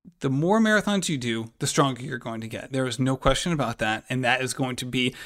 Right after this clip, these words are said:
a, you know, a critical thing in terms of getting better at the marathon, is doing more marathons, okay? However, don't view that experience as the, as the most important one in terms of getting better at the marathon, okay?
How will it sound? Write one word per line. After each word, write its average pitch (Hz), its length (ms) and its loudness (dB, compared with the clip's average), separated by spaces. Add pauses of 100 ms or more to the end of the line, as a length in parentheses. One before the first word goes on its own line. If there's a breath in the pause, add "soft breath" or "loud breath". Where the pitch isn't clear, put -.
(200 loud breath)
a, 135 400 0 (680)
you 143 100 -2
know, 110 200 -8 (300)
a 151 80 0
critical 208 460 4
thing 160 280 2
in 147 80 2
terms 135 200 2
of 135 80 -4
getting 135 200 2
better 127 160 2
at 120 60 -6
the 127 60 2
marathon, 113 440 -6
is 160 180 2
doing 165 340 6
more 139 140 4
marathons, - 640 -10 (100)
okay? 127 280 0 (960 soft breath)
However, 160 640 2 (180)
don't 175 320 4
view 180 280 4
that 151 300 4
experience 131 760 -2
as 131 200 2
the, 139 120 2 (220)
as 143 180 4
the 143 120 2
most 147 360 0
important 156 520 -2
one 113 260 -10 (320)
in 143 80 0
terms 147 320 4
of 135 180 -2
getting 139 340 4
better 131 360 2
at 240 220 2
the 269 80 -4
marathon, - 400 -12 (260)
okay? 143 320 2